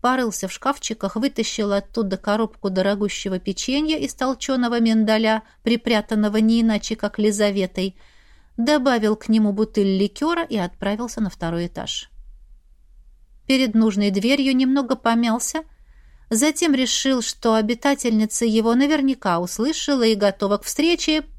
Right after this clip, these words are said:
поэтому решительно постучал. «Войдите!» строго гаркнули с той стороны. Илья открыл дверь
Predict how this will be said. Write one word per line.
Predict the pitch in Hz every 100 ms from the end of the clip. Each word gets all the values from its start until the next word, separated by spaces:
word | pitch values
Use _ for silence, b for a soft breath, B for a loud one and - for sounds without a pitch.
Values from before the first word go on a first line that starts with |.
| -
поэтому | 202 202 254 294 277
решительно | 220 202 170 - 175 180
постучал. | 180 - 165 - 156 - - - - - - - - - - _ _
«Войдите!» | 156 202 247 233 208 - 170 156 165 - _ - -
строго | - 240 226 185 180
гаркнули | 175 180 233 - 247 247
с | -
той | 165
стороны. | - 185 190 196 160 - _ _ _
Илья | 277 285 320 302
открыл | 226 - - 247 240
дверь | 202 220 269 294 277